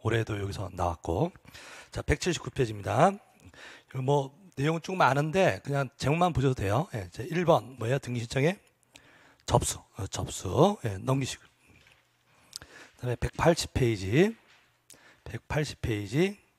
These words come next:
밑에 이 번 등기 신청에 대한 심사. 심사. 그래서 오른쪽에 가니까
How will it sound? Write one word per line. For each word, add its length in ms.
밑에 260
이 80
번 180
등기 200
신청에 260
대한 300
심사. 580
심사. 640
그래서 140
오른쪽에 280
가니까 520